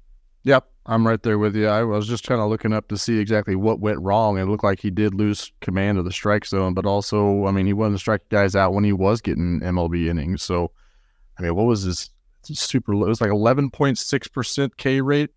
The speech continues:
at the M L B level, thirteen point four percent K rate at the M L B level with an eleven point four percent walk rate. Ain't gonna do it. It doesn't, not just, I mean, you can have all the metrics you want, but if you can't find the strike zone or make people miss, then it's gonna be a problem. So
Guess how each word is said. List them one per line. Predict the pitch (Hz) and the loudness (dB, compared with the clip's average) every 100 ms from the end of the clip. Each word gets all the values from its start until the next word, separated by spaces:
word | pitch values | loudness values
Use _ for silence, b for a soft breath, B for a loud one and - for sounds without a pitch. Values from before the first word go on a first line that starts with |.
| _ 135 | _ -6
at | 131 | -2
the | 139 135 | -4 0
M | 135 | 0
L | 135 | 2
B | 139 143 | 0 0
level, | 139 139 147 - _ - | 0 0 -4 -8 _ -2
thirteen | 139 - 131 | -2 0 -2
point | 127 135 120 | 0 -2 -2
four | 143 139 139 _ | -2 -2 -4 _
percent | 120 - 120 | -8 -6 -4
K | 139 131 | -2 0
rate | 131 139 | 0 0
at | 135 131 | 0 0
the | 131 | 0
M | 135 | 0
L | 131 | 2
B | 139 | 0
level | 131 135 135 | 0 0 0
with | 120 | 0
an | 107 | 0
eleven | 107 113 110 | 2 0 -2
point | 123 113 _ _ _ - | -4 -6 _ _ _ 0
four | 139 | 0
percent | - - 123 98 | 0 -4 -2 2
walk | 113 - | 2 2
rate. | 139 135 _ _ - | -2 -2 _ _ -2
Ain't | 139 139 | 0 2
gonna | 131 127 | 2 4
do | 123 | 0
it. | 95 - _ _ _ | 0 -8 _ _ _
It | 127 | 0
doesn't, | 131 131 - | 2 2 -2
not | 127 135 | -2 0
just, | 113 123 - | 0 -2 -2
I | - | -2
mean, | 120 117 107 _ _ _ _ | 0 0 -4 _ _ _ _
you | 120 113 | -2 2
can | 135 | 2
have | 135 131 | 2 2
all | 131 | 2
the | 123 | 2
metrics | 131 123 113 | 0 -2 -4
you | 123 | 0
want, | 120 110 | 2 2
but | 101 | 0
if | 92 | -2
you | 98 | -2
can't | 113 107 | -2 0
find | 113 107 | 0 0
the | |
strike | - 110 104 | 0 -2 -2
zone | 113 110 | -2 -2
or | 101 113 | 2 4
make | 110 104 - | 4 2 0
people | 113 95 | -2 0
miss, | 101 107 110 - | 2 0 -2 -4
then | 101 95 | -2 -2
it's | - | 0
gonna | 101 | -2
be | 87 95 | 0 -2
a | |
problem. | 85 90 62 58 - | 2 0 0 -6 -8
So | - 90 | -2 -2